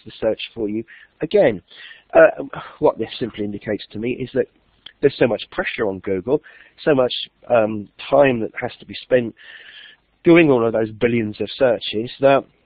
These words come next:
it can't do them accurately, and it just goes on, you know, basic outline. But again, I, I can see the point because, you know, you're not gonna look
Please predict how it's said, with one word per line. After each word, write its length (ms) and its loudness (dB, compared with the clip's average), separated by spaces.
it 160 -4
can't 440 0
do 160 2
them 200 -2
accurately, 800 -4
and 360 0
it 180 -4
just 280 -4
goes 280 0
on, 300 -4
you 180 -10
know, 180 -12
basic 360 -8
outline. 300 -4
But 100 4
again, 460 4
I, 280 -6
I 60 -10
can 200 -14
see 140 -4
the 100 -8
point 440 -2
because, 420 0
you 100 0
know, 160 4
you're 260 2
not 260 2
gonna 200 -2
look 200 -2